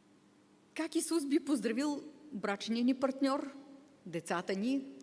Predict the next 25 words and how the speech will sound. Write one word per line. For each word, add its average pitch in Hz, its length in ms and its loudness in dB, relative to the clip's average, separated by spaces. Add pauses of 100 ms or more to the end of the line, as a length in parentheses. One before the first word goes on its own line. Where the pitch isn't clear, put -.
(120)
родителите 220 600 0
ни, 269 380 6 (280)
съквартиранта 170 800 -2
ни? 269 220 2 (640)
Какви - 260 -2
думи 285 320 2
би 247 100 2
използвал? 269 680 0 (460)
С - 100 -14
какъв - 340 -2
тон 214 260 0
на 240 100 2
гласа? 247 580 0 (400)
С - 80 -14
какво 214 280 0
изражение 196 580 0
на 226 100 0
лицето? 226 500 0 (1160)
Какво 330 260 0
би 330 120 4
означавало 294 560 2
за 240 140 -2
нас 254 180 0
да 269 120 -2
шофираме 220 640 -2